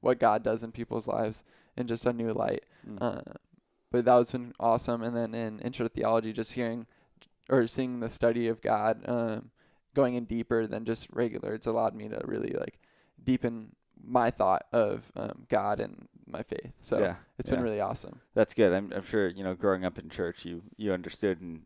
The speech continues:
Speaker 2: understand who God is and understand the Bible, and then you jump into those theology classes and biblical languages, and it's like, "Oh my gosh, like, I'm reading the Bible in a new way." You know,
Speaker 1: Yeah.
Speaker 2: it's, it's almost like you reread the Bible, and
Speaker 1: Yes,
Speaker 2: it's,
Speaker 1: definitely.
Speaker 2: it's so exciting to
Speaker 1: Yeah.
Speaker 2: do that stuff. So, uh,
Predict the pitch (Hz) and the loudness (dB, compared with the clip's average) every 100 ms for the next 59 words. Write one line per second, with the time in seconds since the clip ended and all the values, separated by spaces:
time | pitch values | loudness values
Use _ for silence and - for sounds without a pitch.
0 | - 90 82 95 90 90 90 90 90 85 | -12 -12 -6 -6 -6 0 2 2 2 0
1 | - 82 82 107 87 85 85 90 87 87 | -4 -10 -8 -6 -4 0 0 0 -6 -8
2 | 85 - 87 98 85 87 92 78 82 87 | -6 -4 -4 -4 -4 -4 -2 0 -2 -4
3 | - 80 82 87 87 85 85 90 82 85 | -2 0 -2 -8 -8 -8 -8 -6 -4 -4
4 | 85 85 82 78 87 85 80 - - - | -4 -8 -10 -12 -12 -10 -10 -14 -20 -20
5 | _ - 120 - 113 104 - 95 - - | _ -16 -10 -4 -2 -2 -4 -8 -10 -20
6 | - - 120 117 135 113 110 113 117 113 | -20 -2 2 4 4 4 6 6 6 2
7 | 98 110 104 104 127 - - 101 95 - | 0 2 6 8 6 4 -2 4 8 8
8 | 110 - - - 123 104 110 104 104 98 | 6 2 -4 -4 -4 -2 -2 -2 -2 0
9 | 120 104 113 107 92 92 117 - 92 - | 0 0 0 0 2 2 2 0 -6 2
10 | 139 113 87 - - - - 113 98 85 | 6 6 4 0 -2 -2 0 4 4 4
11 | 95 92 87 82 - 107 92 69 - 67 | 2 2 0 -6 -2 0 0 -2 -4 -4
12 | 82 - 76 - - - - _ - 90 | -4 -4 -4 -4 -10 -20 -20 _ -6 -2
13 | 82 | -2